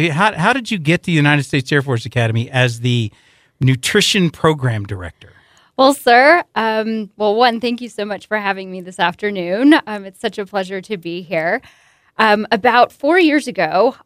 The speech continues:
Speaker 2: I left the Army and decided, "I wanna do something different," and I've always loved Colorado. And so I just decided, "You know what? I'm gonna go home to Florida for a little bit, take some time off," and decided to just come out here and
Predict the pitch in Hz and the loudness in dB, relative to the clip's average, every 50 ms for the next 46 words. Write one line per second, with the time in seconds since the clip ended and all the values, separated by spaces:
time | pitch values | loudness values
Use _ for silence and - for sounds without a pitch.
0 | _ 220 214 220 233 233 233 233 233 240 240 240 240 233 - 196 220 240 - - | _ -2 -2 0 -2 -2 -2 -2 -2 -2 0 0 0 0 0 -2 -4 -4 -2 -2
1 | 277 - - 196 190 180 175 180 208 285 339 - - _ - 214 214 214 208 208 | -2 0 0 -2 -4 -4 -8 -4 0 0 0 0 -2 _ -8 -6 -6 -4 -6 -6
2 | 214 214 208 226 - - 226 214 214 214 214 214 220 220 214 202 208 202 233 269 | -8 -8 -10 -12 -6 -2 -2 0 0 0 -2 -2 -2 -2 -2 -4 -6 -8 -4 -2
3 | 311 349 359 294 254 254 247 - 262 233 262 254 247 190 190 190 - 233 247 294 | 0 0 0 -2 -4 -8 -10 -12 -10 -6 -4 -4 -4 -4 -6 -6 -6 -4 -2 0
4 | 359 381 - - - - 202 208 208 208 - 214 214 214 202 196 - - 226 240 | 0 -2 -4 -8 -14 -12 -12 -12 -12 -10 -10 -8 -8 -8 -10 -10 -4 -2 0 0
5 | 247 247 214 - 202 196 196 202 185 202 220 233 - _ _ 233 214 202 190 175 | 0 -2 -4 -10 -16 -8 0 2 2 2 2 -2 -8 _ _ 0 0 0 0 -2
6 | 170 - 165 170 202 220 247 285 339 - - - _ _ _ _ _ _ - 220 | -2 -4 -2 0 0 2 2 0 -2 -4 -8 -18 _ _ _ _ _ _ -2 0
7 | 220 220 226 214 - - 233 233 226 - - 220 240 247 277 262 - - 269 - | 0 0 0 -4 -4 -2 -2 0 0 0 0 -2 -2 -2 -6 -10 -10 -14 -12 -8
8 | - 254 247 262 269 285 277 262 302 330 349 370 403 415 - - 302 320 339 302 | -6 -4 -4 -4 -4 -6 -2 0 0 2 2 2 0 -2 0 2 4 4 4 4
9 | 302 277 247 269 269 269 262 262 - 254 240 240 247 269 262 254 - 254 254 262 | 2 0 -2 -2 -2 -2 -2 -4 -2 0 0 2 2 0 -4 -4 -4 -4 -4 -4
10 | 254 262 254 262 247 - - 233 233 - 247 247 226 233 226 220 202 196 202 226 | -4 -2 -2 -4 -4 -2 -4 -6 -6 -4 -6 -8 -6 -6 -6 -4 -2 0 0 0
11 | 262 254 - - 208 208 202 202 - 220 202 208 214 214 208 190 208 196 185 208 | -2 -4 -6 -10 -12 -12 -12 -8 -4 -2 -2 -2 -2 -4 -8 -10 -14 -8 -6 -6
12 | 202 - - _ _ - - - 240 233 220 226 226 - - - 240 214 208 233 | -8 -8 -12 _ _ -12 -4 -2 0 0 2 2 2 0 0 -4 -6 -4 -2 0
13 | 262 302 330 330 285 - _ - 190 196 196 202 202 202 202 202 202 202 202 208 | 2 2 2 2 0 -2 _ -12 -14 -12 -10 -10 -10 -8 -8 -8 -10 -10 -10 -10
14 | 202 196 190 | -10 -12 -12